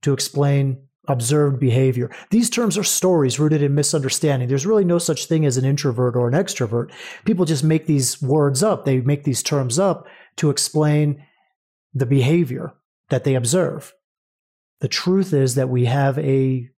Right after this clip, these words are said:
we all have a different type of mechanical nature that is functioning in the realm of vibration, invisible and unconscious to us, that is electromagnetically bonding with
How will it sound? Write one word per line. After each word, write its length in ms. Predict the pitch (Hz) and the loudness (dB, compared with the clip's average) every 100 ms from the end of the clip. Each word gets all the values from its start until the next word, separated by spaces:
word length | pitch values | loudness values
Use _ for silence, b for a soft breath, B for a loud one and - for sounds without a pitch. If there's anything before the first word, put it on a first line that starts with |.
| _ | _
we 120 | - 147 | 0 2
all 180 | 240 | 2
have 180 | 208 143 | 2 0
a 60 | 120 | -2
different 360 | 127 - 131 | -4 -4 -6
type 260 | - 131 131 | -2 -2 -2
of 100 | 120 | -2
mechanical 640 | 123 - 147 143 135 139 127 | -4 -4 -2 0 0 0 0
nature 520 | 131 165 180 - 127 | 2 2 0 -2 0
that 160 | 127 | 0
is 120 | 127 - | -2 -4
functioning 560 | - 151 151 - 151 | -2 -2 0 0 0
in 80 | 143 | 2
the 120 | 139 | 0
realm 320 | 123 135 139 | 0 0 0
of 100 | 143 | 0
vibration, 720 | 147 156 147 160 185 - 156 - B B B B | -2 -2 0 2 2 -2 -6 -8 B B B B
invisible 720 | 160 180 196 170 139 151 147 156 | 0 2 4 2 2 0 2 2
and 80 | 139 | 2
unconscious 560 | 147 - 160 160 180 | -2 -2 -2 -2 -4
to 200 | - 151 | -2 0
us, 220 | 127 131 b b b b b b b - | 0 -4 b b b b b b b -2
that 100 | 139 | 0
is 100 | 135 | 0
electromagnetically 960 | 135 151 - 170 160 151 147 151 139 | 0 0 0 0 2 2 0 0 0
bonding 460 | 117 131 135 135 123 | 0 0 0 0 0
with 180 | 120 | -2